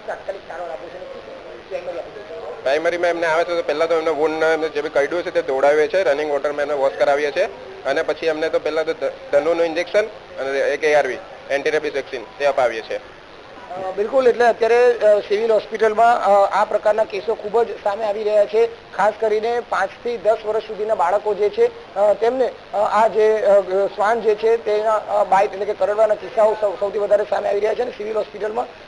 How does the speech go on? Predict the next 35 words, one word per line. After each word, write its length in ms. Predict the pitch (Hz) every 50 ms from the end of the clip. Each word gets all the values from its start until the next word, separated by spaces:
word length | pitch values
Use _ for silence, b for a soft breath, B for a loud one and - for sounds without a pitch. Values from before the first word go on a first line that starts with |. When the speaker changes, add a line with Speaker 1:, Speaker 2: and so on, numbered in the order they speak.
| B -
Speaker 1:
અ, 40 | -
આ 440 | 202 214 226 220 220 208 220 226 220
તમામને 400 | 214 - 202 226 247 247 233 214
તાત્કાલિક 460 | - 185 180 - - 247 247 240 -
સારવાર 220 | 220 208 220 233
મળી 200 | 220 208 214 214
રહે 140 | 208 220 220
તેમની 280 | 214 214 214 202 214 220
માટે 200 | 220 214 208 214
વેક્સિન 380 | 220 190 180 - - 247 233
પણ 140 | 202 233 214 - - - - - -
અહીં 300 | 202 208 214 226 214 185
આપવામાં 380 | 185 185 - 208 208 214 208 196
આવી 160 | 202 202 208
રહી 180 | 202 202 190 196
છે. 160 | 175 - 202
એટલે 260 | 185 - 185 220 226
કે, 440 | 233 247 254 - - - - - 190
અ, 160 | 202 202 202
શહેરમાં 440 | 202 - 214 202 226 233 233 247 240
ફરી 200 | - 202 226 233
એક 100 | 226 214
વખત 320 | 220 - 196 226 240 -
રખડતા 440 | 226 202 190 - 220 214 - 226 220
શ્વાનનો, 460 | 208 - 208 208 214 220 226 233 240 - - - - -
અ, 100 | 202 208
જે 180 | 170 220 220 208
ત્રાસ 300 | - 208 214 233 254 233
છે 220 | 240 233 226 226
તે 180 | 220 - 220 208
વધી 240 | 202 196 - 208
રહ્યો 220 | 214 220 220 226 220
છે 180 | - 226 240
અને, 220 | 226 208 220 220
અ, 40 | 226